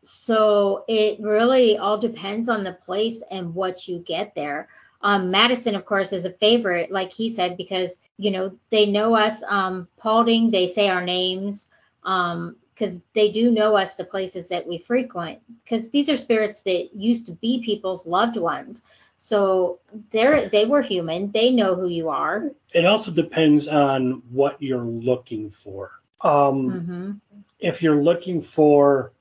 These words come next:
Speaker 2: personal interaction with spirits that may have, that, that were once human, then places like Madison, places like Paulding,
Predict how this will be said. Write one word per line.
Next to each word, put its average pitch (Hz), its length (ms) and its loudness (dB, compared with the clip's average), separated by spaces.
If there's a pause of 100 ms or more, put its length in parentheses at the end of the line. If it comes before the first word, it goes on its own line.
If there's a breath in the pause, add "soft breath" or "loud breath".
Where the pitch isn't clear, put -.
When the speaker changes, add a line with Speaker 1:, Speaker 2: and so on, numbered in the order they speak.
Speaker 2:
personal 175 680 2
interaction 151 960 0 (180)
with 143 240 2
spirits 151 680 2
that 143 300 -2
may 143 200 4
have, 131 240 0 (180)
that, 151 220 -8
that 143 200 -6
were 143 200 0
once 127 320 -6
human, 175 600 -2 (200)
then 147 600 2 (500)
places 185 460 0
like 160 200 0
Madison, 139 760 0
places 143 420 -2
like 139 220 -4
Paulding, 143 840 2